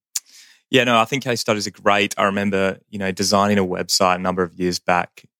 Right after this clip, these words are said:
for, a, I think it was for a landscaping company, and they had a huge gallery of before and after photos. And, you know, just these photos were very powerful in illustrating the outcome and the end value of what they offer. And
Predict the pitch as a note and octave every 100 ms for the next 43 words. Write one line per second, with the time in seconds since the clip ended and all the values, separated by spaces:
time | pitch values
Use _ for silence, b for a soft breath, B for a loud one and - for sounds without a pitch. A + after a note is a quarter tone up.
0 | _ - G2 F2+ F2+ - G#2+ F#2+ - F#2
1 | F2+ F2+ F#2+ - G2 F#2 F#2 F#2 F2 F2+
2 | F2 _ b b b G2+ F#2+ F#2 F2+ -
3 | - G2+ G#2 F#2+ G#2 F#2+ - F#2 F2+ F2+
4 | F2 - - F#2 F2 F2 - G2+ G2 G#2
5 | C3+ - - - G2 F#2+ F2+ _ B B
6 | B - A2 G2 - - A#2+ - F#2+ F#2+
7 | F#2+ - F2+ F#2+ F#2 F2+ _ - F#2 F2+
8 | F#2+ F#2 F2+ E2+ F2+ F#2 F#2 - F#2 F2+
9 | F2 F2 _ _ - F#2 F#2+ F2+ - F#2+
10 | F2+ F2 F#2 F#2 F#2+ F#2 E2+ E2+ F2 F2+
11 | F2 F2+ - F#2 F2 F#2+ F2+ F#2 F2+ G2
12 | C3+ F3 _ _ _ _ F#2+ F#2 F#2 F2+